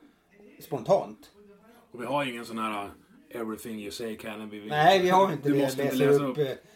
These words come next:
Speaker 1: läser upp de här, eh, som är filmerna.
Speaker 2: Mm.
Speaker 1: Eh, utan det, det, det största myterna är, är ju annars också just att folk tror att, att vi, till exempel när vi kommer hem till någon och ska göra en husrannsakan, att vi måste visa upp ett papper, så här.
Speaker 2: Mm.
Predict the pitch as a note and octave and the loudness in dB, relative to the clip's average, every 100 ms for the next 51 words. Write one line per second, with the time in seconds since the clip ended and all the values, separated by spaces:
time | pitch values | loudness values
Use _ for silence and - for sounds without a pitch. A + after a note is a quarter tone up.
0 | _ _ - C#3 B2+ C#3+ D3 C#3+ C#3 C3 | _ _ -6 -4 0 2 2 2 -4 -4
1 | B2 B2 A#2+ A#2+ A#2+ - - C3+ B2 C3+ | -4 -4 -4 -6 -12 -18 -16 -14 -8 -8
2 | C3 C3+ A#2+ - A2+ A2 C#3 - _ _ | -8 -10 -10 -12 -12 -10 -12 -16 _ _
3 | _ C#3+ C3 B2 B2 B2 - _ - - | _ -14 -12 -12 -14 -16 -20 _ -20 -20
4 | C3+ - B2 B2 C3+ C3 B2+ B2+ C#3+ D3 | -16 -12 -10 -6 -6 -6 -8 -6 -2 -2
5 | C#3 - D3+ C#3+ C#3 C#3+ C3 D3 C3 - | -4 -6 -4 -4 -8 -16 -16 -16 -16 -10
6 | C#3+ D3 C3+ C3+ - D#3+ C#3+ C3 B2+ B2+ | -10 -6 -8 -8 -10 -10 -8 -8 -6 -8
7 | B2 B2 B2 B2 A2+ A#2+ - A#2 A#2+ A2+ | -8 -10 -8 -8 -10 -12 -12 -14 -12 -12
8 | B2 A2 C3 B2 - A#2 A2+ - _ _ | -14 -12 -12 -12 -14 -10 -12 -14 _ _
9 | _ _ _ - - B2 - - - - | _ _ _ -16 -12 -12 -14 -14 -12 -10
10 | A2 A#2 A2+ C#3 B2 C3+ C3 C3 B2 A#2+ | -10 -12 -12 -10 -8 -8 -8 -12 -12 -14
11 | A2 B2+ A#2+ A#2 A#2 B2+ A#2 A2+ C#3+ B2 | -10 -10 -6 -8 -8 -12 -12 -8 -8 -8
12 | A2+ B2 A2 C3 A2+ A2+ - C#3 - - | -12 -14 -12 -12 -12 -14 -6 -6 -6 -8
13 | D#3 - A2 A#2 | -8 -6 -8 -10